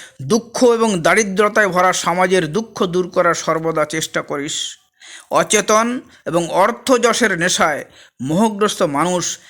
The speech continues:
এই সত্যের পথ অবলম্বন করতে পারে না বলেই প্রভুর দেওয়া সুযোগের অপব্যবহার করে।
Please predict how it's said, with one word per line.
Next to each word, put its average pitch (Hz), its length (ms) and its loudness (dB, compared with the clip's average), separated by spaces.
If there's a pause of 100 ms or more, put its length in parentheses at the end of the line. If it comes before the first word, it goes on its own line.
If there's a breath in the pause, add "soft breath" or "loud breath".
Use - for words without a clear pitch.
(140 loud breath)
এই 143 140 -6
সত্যের 151 520 -8
পথ 139 260 -4
অবলম্বন 135 520 -4
করতে 127 340 -8
পারে 127 260 -4
না 131 140 -2
বলেই 165 580 0 (480 loud breath)
প্রভুর 160 380 0
দেওয়া 143 260 0
সুযোগের 143 520 -4
অপব্যবহার 139 640 -4
করে। 135 380 -4